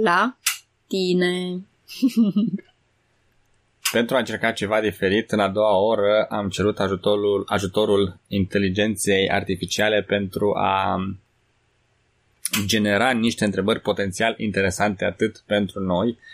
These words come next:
Speaker 2: cât și pentru The We. Întreaga interacțiune merită ascultată, este în limba engleză, dacă puteți, pentru că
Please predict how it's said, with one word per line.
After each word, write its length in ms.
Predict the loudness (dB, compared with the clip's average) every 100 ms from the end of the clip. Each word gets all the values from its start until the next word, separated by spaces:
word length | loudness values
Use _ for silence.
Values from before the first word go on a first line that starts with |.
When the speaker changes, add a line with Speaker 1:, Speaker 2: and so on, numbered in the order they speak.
| -20 -20 _
Speaker 2:
cât 200 | -6 -4
și 180 | -2 -2
pentru 320 | -2 -4 -6
The 140 | 0
We. 460 | 0 0 0 0 0 -6 _ _ _ _ _ _ _ _ _ _ _ _ -2
Întreaga 360 | -2 0 0
interacțiune 560 | 0 0 -2 0 0 2
merită 640 | 2 2 2 0 0 2 4 4 2 -2 -8 -18 _ _ _ _ _ _ _ _
ascultată, 680 | -4 -4 -4 -2 -2 0
este 180 | -2 0
în 60 | 0
limba 200 | 2 0
engleză, 360 | 2 0 0
dacă 240 | -2 -2 -4
puteți, 460 | -10 -2 -2 0
pentru 260 | -2 0 -2
că 460 | -2 0 2 0